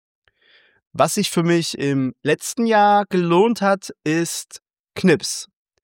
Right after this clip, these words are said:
Knips ist in der Halle A zwei, Stand dreihundertsechs zu finden.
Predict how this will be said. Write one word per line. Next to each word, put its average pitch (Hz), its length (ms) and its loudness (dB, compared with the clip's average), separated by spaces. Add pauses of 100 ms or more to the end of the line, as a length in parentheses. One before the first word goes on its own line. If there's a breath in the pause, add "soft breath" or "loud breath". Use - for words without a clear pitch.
(280)
Knips 214 340 0
ist 165 200 -6
in 165 240 -4
der 151 340 0
Halle 175 380 0
A 139 220 0
zwei, 165 680 0 (160)
Stand - 500 -2
dreihundertsechs 139 580 -2
zu 135 120 -4
finden. 135 500 -2